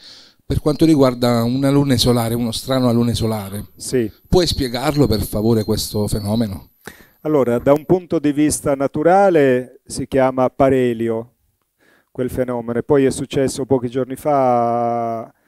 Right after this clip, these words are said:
Speaker 2: beh, pochi giorni, il tre mi sembra di dicembre, anche in Svizzera lo stesso fenomeno. Eh, però Giorgio ha ricevuto una comunicazione dagli extraterrestri che hanno spiegato che quello è un segno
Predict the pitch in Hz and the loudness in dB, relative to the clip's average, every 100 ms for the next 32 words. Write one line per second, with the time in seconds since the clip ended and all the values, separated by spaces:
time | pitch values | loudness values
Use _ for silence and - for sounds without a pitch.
0 | _ - 131 127 131 131 127 120 110 120 | _ -6 -4 -2 -4 -4 -2 -2 -2 -8
1 | - 131 120 110 113 127 117 113 113 117 | -2 2 2 0 -6 -6 -6 -6 -4 -6
2 | 131 - 131 113 113 - 117 104 110 - | -6 -6 -4 -4 -4 -6 -12 -10 -10 -8
3 | 113 110 107 - _ _ _ - 117 117 | -8 -8 -8 -14 _ _ _ -16 -8 -8
4 | 107 113 117 113 110 107 110 113 _ _ | -8 -8 -10 -10 -10 -12 -14 -16 _ _
5 | _ _ _ _ - 123 120 120 120 120 | _ _ _ _ -6 -2 0 2 4 4
6 | 120 - 147 135 165 175 135 135 135 123 | 2 4 4 4 4 2 4 4 4 0
7 | 139 135 135 131 127 135 127 117 127 123 | -2 -2 -2 -2 -4 -2 -2 -4 -6 -4
8 | 127 - 147 - 165 180 151 123 120 120 | -4 -4 -4 -2 0 0 0 0 2 2
9 | 120 120 120 131 - 123 - 175 156 135 | 2 -2 -4 -6 -4 -4 -2 -2 0 0
10 | - - 160 - _ _ _ _ _ _ | -2 -6 -6 -8 _ _ _ _ _ _
11 | 139 131 123 - 156 143 151 - 139 127 | -2 -2 -4 -2 2 4 4 2 0 0
12 | - 143 131 127 156 165 160 143 135 139 | 2 2 2 0 0 -2 2 4 2 -4
13 | 147 180 | -6 -6